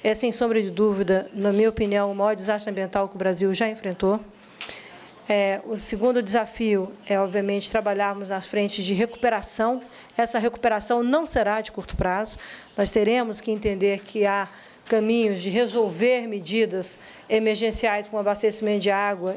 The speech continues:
e de voltar às atividades, é, de pesca, por exemplo, de atividades socioeconômicas foram impactadas diretamente na bacia, mas temos um desafio enorme de restauração flore-, restauração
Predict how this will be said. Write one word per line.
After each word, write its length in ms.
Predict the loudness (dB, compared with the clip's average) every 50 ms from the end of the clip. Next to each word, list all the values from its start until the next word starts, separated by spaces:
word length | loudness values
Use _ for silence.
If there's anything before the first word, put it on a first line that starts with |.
| -4 -6
e 80 | -4
de 160 | -2 -2 0
voltar 400 | 2 2 2 2 0 0 0 0
às 120 | 0 -2 -4
atividades, 880 | -4 -2 -2 -2 -2 0 0 0 0 0 0 -2 -2 -4 -6 -8 -8 -10 -14 -20 -20 -20 -20 -16 -4 0
é, 540 | 2 2 4 4 4 2 2 2 0 -2 -6 -8
de 100 | -10 -10
pesca, 640 | -6 -2 0 2 2 2 2 0 -4 -8 -12 -12 -12
por 140 | -10 -8 -4
exemplo, 220 | -2 -2 -2 0
de 60 | -2
atividades 400 | -2 -2 0 0 0 0 0 0
socioeconômicas 640 | 0 0 0 0 -2 -4 -4 -2 0 0 0 0 0
foram 140 | -2 -2 -2
impactadas 580 | -2 -2 -4 -6 -4 -2 -2 -2 -2 -2 -4 -4
diretamente 560 | -2 -2 -2 -2 -2 -4 -4 -4 -4 -4 -4
na 80 | -2
bacia, 460 | -2 -2 -2 -2 0 2 2 2 2 0 -4 -12 -16 -16 -18 -8 -4
mas 200 | -4 -4 -2 0
temos 320 | 0 0 0 -2 -4 -4
um 100 | -4 -4
desafio 440 | -2 -2 -2 -2 0 0 0 0 -2 -2 0
enorme 720 | 0 2 4 4 4 4 4 2 2 -2 -6 -6 -6 -4
de 100 | -4 -2
restauração 640 | 0 -2 0 2 2 2 2 0 -2 -4 -4 -6 -2
flore-, 320 | 0 0 0 0 0 -2 -2
restauração 640 | -2 -2 0 0 0 0 0 -2 -2 -2 -2 -2